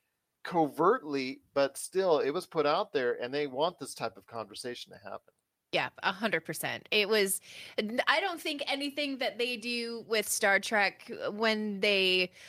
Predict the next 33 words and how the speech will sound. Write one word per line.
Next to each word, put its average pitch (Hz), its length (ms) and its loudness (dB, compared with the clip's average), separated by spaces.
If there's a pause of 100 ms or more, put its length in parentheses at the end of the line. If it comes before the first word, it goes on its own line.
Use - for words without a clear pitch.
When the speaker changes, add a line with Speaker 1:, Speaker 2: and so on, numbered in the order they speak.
(160)
Speaker 2:
gloss 208 640 2
over 220 380 4
something 220 460 2
as 185 160 4
huge 233 500 2
as 196 220 2
just 196 300 -4
that 196 180 -4
last 185 280 -4
name, 202 300 -4 (540)
they 285 180 4
do 240 140 4
that 208 180 4
very 190 520 -2
intentionally, 160 880 -6
because 240 340 2
they 269 140 4
Speaker 1:
Yeah. 262 60 0
Speaker 2:
know 220 540 0 (240)
that 233 140 4
there 233 180 6
are 220 60 -2
fans 262 360 -2
out 208 200 -2
there 208 220 0
who 220 160 -6
have, 208 280 -4
like, 196 240 -2
the 226 60 -2
schematics 220 880 2
of 202 160 2
the 190 80 0
ships - 560 4